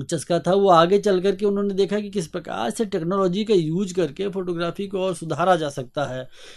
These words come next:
तो इसी के चलते जो लुइस ड्यूग्रे हैं, उन्होंने अठारह सौ उनतालीस में photography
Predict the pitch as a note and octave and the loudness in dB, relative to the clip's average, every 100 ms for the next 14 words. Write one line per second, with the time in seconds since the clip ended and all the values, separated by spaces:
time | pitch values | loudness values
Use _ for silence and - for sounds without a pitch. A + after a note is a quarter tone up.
0 | - - G#3+ E3+ A3+ A3+ G#3+ G3+ F3+ A#3 | -10 -4 -2 -2 -2 -2 0 -2 0 -2
1 | G#3+ A3+ F3+ G#3 F#3 F#3 D#3+ F#3 G#3+ A3 | 0 0 0 -2 2 2 2 0 0 0
2 | G#3+ G3+ G#3 A3 E3+ D#3+ D#3 D#3+ G#3 G#3 | 0 -2 -2 -4 -4 -4 -2 -2 -4 -4
3 | F#3+ D#3+ D3 D3+ G3 - E3+ F3 F#3 F#3 | -4 -2 -2 -2 -6 -8 -4 -4 -4 -6
4 | F3 E3 D#3+ D3+ - A3 B3 | -4 -4 -2 -2 -2 0 0